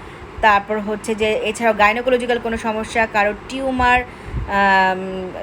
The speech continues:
সিস্ট বা যে কোনো ধরনের গাইনোকোলজিক্যাল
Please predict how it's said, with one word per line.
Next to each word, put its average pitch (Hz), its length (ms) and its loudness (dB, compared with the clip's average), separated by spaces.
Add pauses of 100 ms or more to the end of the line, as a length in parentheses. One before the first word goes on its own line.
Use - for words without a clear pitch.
(360)
সিস্ট - 840 -4 (420)
বা 196 480 4 (500)
যে 277 120 -2
কোনো 339 240 0
ধরনের 262 460 2
গাইনোকোলজিক্যাল 226 680 0